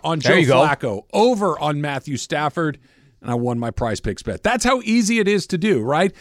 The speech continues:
Speaker 1: The best daily fantasy sports site going right now because you just pick between two and six players, and you can win up to twenty-five times your money.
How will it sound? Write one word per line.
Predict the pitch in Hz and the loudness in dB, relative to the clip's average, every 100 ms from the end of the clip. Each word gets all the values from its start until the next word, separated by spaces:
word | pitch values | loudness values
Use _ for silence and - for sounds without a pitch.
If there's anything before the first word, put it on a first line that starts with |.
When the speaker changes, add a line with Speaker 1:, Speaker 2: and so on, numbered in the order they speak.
| - _ | -20 _
Speaker 1:
The | 147 | -8
best | 120 190 214 - | -2 0 0 0
daily | 185 180 170 | 0 0 0
fantasy | 185 175 - 151 | -2 -2 -4 -8
sports | - 160 135 | -4 -4 -2
site | 147 131 | -2 -2
going | 156 147 135 | 0 0 0
right | 135 | -2
now | 131 131 123 | -2 -4 -4
because | 120 165 143 - - - | -2 0 0 -2 -16 -6
you | 127 | 0
just | 175 - | 0 2
pick | 180 | 0
between | 160 - 127 107 - | 0 -4 -4 -4 0
two | 185 220 247 214 | 2 2 0 -4
and | 185 | -6
six | - 185 - | -2 -4 -2
players, | 165 151 143 139 | -2 0 0 -2
and | - 131 | -2 -4
you | |
can | 131 135 | -2 -2
win | 131 | -2
up | - | -4
to | 113 | -8
twenty-five | - - 160 180 202 190 - 160 147 139 - - | -12 -6 -2 -2 -2 -8 -4 -2 0 -2 -4 -8
times | 135 139 120 | -6 -4 -4
your | 123 | -2
money. | 127 156 151 | -2 0 0